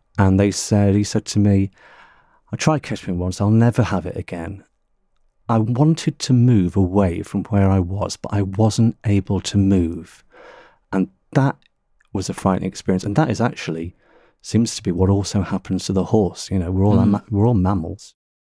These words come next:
Speaker 2: And are students taking it b-, because of that type of high it gives them, as opposed to what cocaine might do or what weed might do? Or is it that it's cheap? I mean, wh-, why are they taking it?
Speaker 1: The big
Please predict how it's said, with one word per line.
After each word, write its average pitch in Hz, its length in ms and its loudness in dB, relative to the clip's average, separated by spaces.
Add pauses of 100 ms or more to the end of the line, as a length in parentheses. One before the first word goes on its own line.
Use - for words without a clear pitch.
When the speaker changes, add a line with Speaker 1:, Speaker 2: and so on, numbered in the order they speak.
(800)
Speaker 2:
And 165 80 -2
are 165 80 2
students 180 380 0
taking 139 300 2
it - 140 -2
b-, - 140 -2
because 120 500 -4
of 113 380 -2 (400)
that 107 400 -8
type 110 320 -4
of 98 160 -4
high 104 360 0
it 101 180 -4
gives 107 300 0
them, 69 400 -8 (280)
as 82 140 -6
opposed 80 320 -6
to 82 140 -4
what - 200 -8
cocaine 82 420 -4
might 71 200 -4
do 80 200 -4
or 78 80 -4
what 73 240 -6
weed 90 220 -4
might 80 200 -6
do? 80 200 -6 (400)
Or 107 140 4
is 98 100 2
it - 80 -4
that 90 100 -4
it's - 160 -4
cheap? - 480 -2 (200)
I - 20 0
mean, 110 120 4
wh-, 110 300 4
why 117 180 2
are - 20 0
they 110 120 0
taking - 420 -8
it? - 180 -20 (520)
Speaker 1:
The 117 140 -2 (320)
big 139 380 2